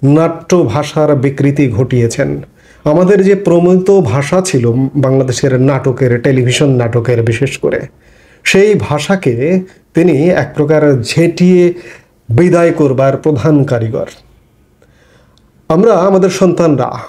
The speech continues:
ভাষা শিক্ষা হয় কোথা থেকে? বাবা মার কাছে শি-, শিখে,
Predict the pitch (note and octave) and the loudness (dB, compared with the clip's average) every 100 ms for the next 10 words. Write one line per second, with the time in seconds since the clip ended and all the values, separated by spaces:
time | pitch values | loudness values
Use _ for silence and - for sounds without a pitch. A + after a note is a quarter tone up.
0 | D3 B2+ C3+ C#3+ E3 E3 D3+ - C#3+ C#3+ | -4 -2 -2 -2 -2 -4 -4 -4 -2 -2
1 | C#3+ C#3 C#3 C3+ - B2 C3 B2+ C#3 B2+ | -2 -8 -4 -4 -2 0 0 -2 -2 -4
2 | A#2 A2 - - _ _ _ _ _ C3+ | -6 -8 -14 -20 _ _ _ _ _ 0
3 | C3+ D3 D3+ D3 D3 C#3+ - E3 - - | 2 2 2 2 0 -2 -4 -10 -6 -2
4 | D3 D3 C#3+ | 0 2 0